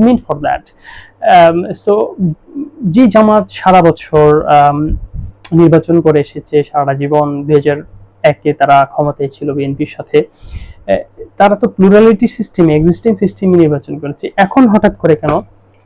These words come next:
পিআর সিস্টেমটা চায় এবং যে দলগুলোর জনভিত্তি একেবারেই নাই, সেই দলগুলো আসলে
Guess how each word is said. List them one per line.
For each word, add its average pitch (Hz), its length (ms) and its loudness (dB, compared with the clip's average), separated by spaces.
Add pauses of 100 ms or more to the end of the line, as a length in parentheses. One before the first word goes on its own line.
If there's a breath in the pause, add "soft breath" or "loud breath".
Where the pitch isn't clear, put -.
(100)
পিআর 208 200 4
সিস্টেমটা 151 640 -10
চায় 147 320 -10
এবং 165 360 -2 (380)
যে 180 120 4
দলগুলোর 175 640 2
জনভিত্তি 190 560 -2
একেবারেই 247 520 0
নাই, 151 240 0
সেই 175 220 0
দলগুলো 185 380 0
আসলে 214 240 -2